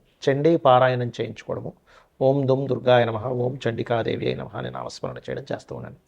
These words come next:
ఇక జన్మజాతకంలో ఏం చూడాలనేటువంటి చాలామందికి తెలియదు, కేవలం ఏదో ఏలినాడు శని,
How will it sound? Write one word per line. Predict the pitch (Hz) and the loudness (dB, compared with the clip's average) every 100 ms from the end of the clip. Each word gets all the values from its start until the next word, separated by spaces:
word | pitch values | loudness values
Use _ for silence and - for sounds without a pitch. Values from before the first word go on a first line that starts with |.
| _ - _ - | _ -20 _ 6
ఇక | 160 | 8
జన్మజాతకంలో | 139 143 165 180 165 156 151 151 | 8 4 6 8 8 4 0 0
ఏం | 135 131 | 0 0
చూడాలనేటువంటి | 127 127 123 127 127 139 - | 0 0 -2 -8 -8 -8 -4
చాలామందికి | 127 123 127 123 - 143 131 | -4 -2 -4 -6 -6 -6 -4
తెలియదు, | 127 127 123 | -4 -4 -4
కేవలం | 135 120 123 | -4 -2 -2
ఏదో | 120 | 0
ఏలినాడు | 120 123 117 | 0 -2 -6
శని, | 127 123 | -8 -8